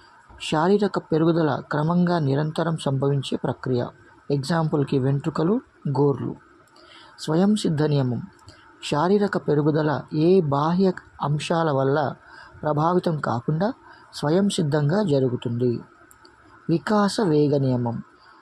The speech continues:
శారీరక భాగాలన్నీ ఒకే విధంగా కాకుండా వివిధ వేగాలతో పెరుగుతాయి. వికాసం క్రమానుగతమైనది అనే నియమాన్ని పాటించే ఉపాధ్యాయుడు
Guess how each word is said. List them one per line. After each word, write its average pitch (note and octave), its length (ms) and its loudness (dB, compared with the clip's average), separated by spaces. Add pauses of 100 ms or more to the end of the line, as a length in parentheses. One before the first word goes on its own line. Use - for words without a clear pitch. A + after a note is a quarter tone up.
(220)
శారీరక G3 600 2
భాగాలన్నీ C#3+ 760 0 (140)
ఒకే F#3 320 2
విధంగా D3+ 440 0
కాకుండా D3 580 -4 (440)
వివిధ F3 280 4
వేగాలతో D3 920 0 (840)
పెరుగుతాయి. B2 680 0 (1900)
వికాసం D#3+ 600 0 (260)
క్రమానుగతమైనది D3 1040 2
అనే C3+ 180 2
నియమాన్ని C#3+ 500 2
పాటించే C3+ 520 -2
ఉపాధ్యాయుడు C#3 680 2